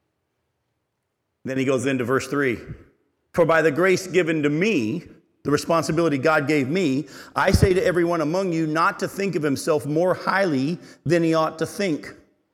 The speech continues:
but to think with sober judgment, each according to the measure of faith that God has assigned. For as in one body we have many parts,"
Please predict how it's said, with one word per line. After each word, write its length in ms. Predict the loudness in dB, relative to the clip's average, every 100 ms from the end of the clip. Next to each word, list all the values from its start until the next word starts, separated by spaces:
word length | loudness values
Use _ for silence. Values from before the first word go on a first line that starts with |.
| -8 -4
but 140 | -2
to 80 | 0
think 260 | 0 0
with 140 | -2 -4
sober 380 | 0 0 2 0
judgment, 500 | 2 0 0 -4 -4
each 220 | -4 -2
according 500 | -4 -4 -2 -2 -2
to 100 | -2
the 100 | -2
measure 360 | -2 -2 -2 -2
of 120 | -4
faith 300 | -2 -4 -4
that 120 | -6
God 260 | -2 -2 -2
has 160 | -4 -8
assigned. 640 | -10 -10 -8 -8 -8 -12 -18 _ _ _ _ _ _
For 200 | 2 4
as 220 | 4 2
in 160 | 0 0
one 300 | 0 0 0
body 320 | 2 2 0
we 140 | 0 0
have 200 | 0 -2
many 240 | -2 -4
parts," 600 | -2 0 2 0 -6 -16